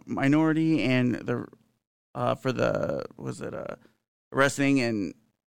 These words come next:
for the press, the First Amendment stuff." And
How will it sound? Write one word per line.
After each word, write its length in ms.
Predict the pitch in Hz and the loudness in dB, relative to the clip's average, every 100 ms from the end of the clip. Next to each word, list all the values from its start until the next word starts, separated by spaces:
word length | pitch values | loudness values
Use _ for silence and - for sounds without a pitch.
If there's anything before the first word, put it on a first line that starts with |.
| _ | _
for 80 | - | -8
the 100 | 117 | -8
press, 340 | - 123 98 - | -4 -6 -6 -10
the 100 | 110 | -4
First 260 | 135 117 | -2 -2
Amendment 300 | 113 110 104 | -2 -2 -4
stuff." 280 | - - - - - _ _ _ | -4 -8 -8 -12 -20 _ _ _
And 680 | - 135 135 123 117 110 | -4 0 2 2 0 -2